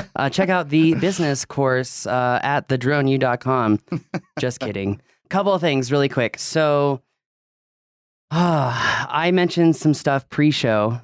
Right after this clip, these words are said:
Speaker 1: and Rob was like, "Yeah, but he's self-aware. He's self-aware.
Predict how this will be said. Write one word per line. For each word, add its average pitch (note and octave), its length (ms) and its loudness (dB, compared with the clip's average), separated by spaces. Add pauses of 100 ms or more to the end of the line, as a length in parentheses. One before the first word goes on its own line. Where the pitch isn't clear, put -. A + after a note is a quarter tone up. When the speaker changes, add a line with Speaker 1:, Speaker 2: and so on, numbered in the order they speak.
Speaker 1:
and A#2+ 220 2
Rob B2 340 0
was B2 140 -2
like, A#2+ 240 0
"Yeah, G#3 220 4
but D#3+ 160 -2
he's D3 200 2
self-aware. C#3 800 0 (600)
He's B2 160 2
self-aware. C#3+ 680 0